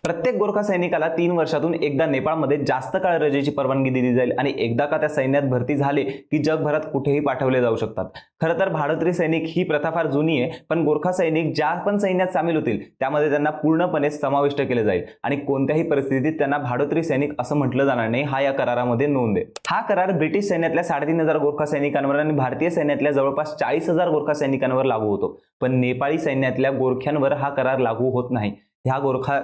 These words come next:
सैनिकांची भरती ही नेपाळमधूनच केली जाते आणि त्याचसोबत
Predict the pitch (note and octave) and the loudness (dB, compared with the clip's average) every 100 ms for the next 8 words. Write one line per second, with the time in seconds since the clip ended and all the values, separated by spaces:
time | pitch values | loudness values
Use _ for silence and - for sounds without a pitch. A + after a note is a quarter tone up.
0 | - C3+ C3 C#3 C3 C#3+ A#2+ B2+ B2 B2+ | -2 -2 0 0 0 0 0 0 0 0
1 | C#3 C3 B2+ C#3+ C#3 C#3 C#3 C#3 C#3 C3 | 2 0 0 0 0 0 0 0 0 0
2 | B2 C#3 C3+ - B2+ D3+ D3 D3 D#3+ D3+ | 0 -2 -4 -6 -4 -2 -2 -2 -2 -2
3 | C#3+ | 0